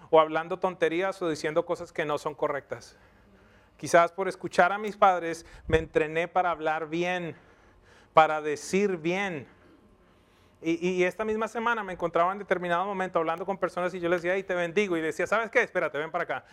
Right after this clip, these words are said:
Te bendigo con esto, con esto y con esto". Porque lo hemos tomado como una muletilla. "Hey, te bendigo, te bendigo, te bendigo". ¿Y, y qué?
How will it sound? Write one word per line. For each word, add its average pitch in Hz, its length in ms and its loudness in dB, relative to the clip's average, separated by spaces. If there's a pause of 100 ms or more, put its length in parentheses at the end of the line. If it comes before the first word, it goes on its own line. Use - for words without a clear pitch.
(240)
Te 170 120 8
bendigo 214 460 0
con 175 220 -4
esto, 220 420 0
con 180 220 -4
esto 196 260 -4
y 214 60 -6
con 165 220 0
esto". 170 400 -4 (3000)
Porque 185 220 2
lo 196 100 -2
hemos 220 160 -6
tomado 233 340 -2
como 226 180 -6
una 233 280 -2
muletilla. 214 640 -4 (640)
"Hey, 240 240 6
te 220 80 -2
bendigo, 208 640 0
te 180 80 2
bendigo, 202 500 0
te 185 80 -2
bendigo". 214 380 0
¿Y, 190 40 -6
y 190 300 -10 (1080)
qué? 330 400 4